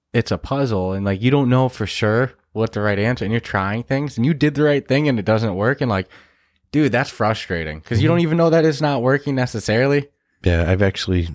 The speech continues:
Speaker 2: <laughs> I've seen a few puzzles where I questioned whether that's what was going on.
Speaker 1: Yeah.
Speaker 2: Like, they, they gave you a puzzle that seemed solvable, but you really can't ever solve it.
Speaker 1: <laughs> Yeah, it just
Speaker 2: And
Speaker 1: bugs.
Speaker 2: that's not even the real puzzle. Just 'cause they know it would occupy, you know,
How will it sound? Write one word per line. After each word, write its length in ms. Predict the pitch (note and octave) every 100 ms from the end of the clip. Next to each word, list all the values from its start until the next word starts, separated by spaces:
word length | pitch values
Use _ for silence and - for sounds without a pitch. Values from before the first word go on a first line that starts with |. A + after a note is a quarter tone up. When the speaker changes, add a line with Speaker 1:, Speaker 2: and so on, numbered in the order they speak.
| -
Speaker 2:
<laughs> 1500 | - - E2 - - - - _ _ _ _ _ _ _ -
I've 120 | D#2
seen 200 | - F2+
a 60 | D#2
few 200 | - D#2+
puzzles 440 | F2+ D#2 E2 D2+
where 120 | E2
I 60 | D#2
questioned 520 | - F2 - F#2 E2
whether 260 | E2+ E2 E2
that's 260 | D#2+ E2 -
what 100 | C#2
was 160 | E2+
going 320 | E2 F2+ E2+
on. 280 | E2 E2 E2+ A2+
Speaker 1:
Yeah. 240 | B2 A#2
Speaker 2:
Like, 80 | A2+
they, 140 | F#2
they 240 | F#2 F#2+ F#2
gave 260 | G2 G2
you 80 | F#2+
a 60 | F2
puzzle 360 | - F2+ F#2
that 180 | E2+ E2+
seemed 300 | - F2+ F2
solvable, 540 | - E2+ F2 F#2 F2 E2+
but 140 | E2+
you 120 | A#1+
really 240 | E2 E2+ D#2
can't 320 | - E2 D2
ever 200 | D#2 D#2+
solve 360 | - D#2 D#2 A2+
it. 180 | D3 F3
Speaker 1:
<laughs> 0 |
Yeah, 140 | C#3 C3+
it 120 | A2+
just 60 | G2+
Speaker 2:
And 100 | F#2
Speaker 1:
bugs. 100 | F2+
Speaker 2:
that's 240 | F2+ -
not 160 | F#2 F2
even 240 | E2+ E2+
the 80 | D#2+
real 220 | E2 E2
puzzle. 420 | - F2+ F2+ F2+ - _ _ _ _ _ _ _ _ _ _ -
Just 220 | G2+ -
'cause 120 | G2+
they 120 | F#2+
know 160 | F#2 F#2
it 40 | F2
would 100 | F2
occupy, 520 | F2 - F2 F2 E2
you 220 | D#2+ E2
know, 200 | D#2 D#2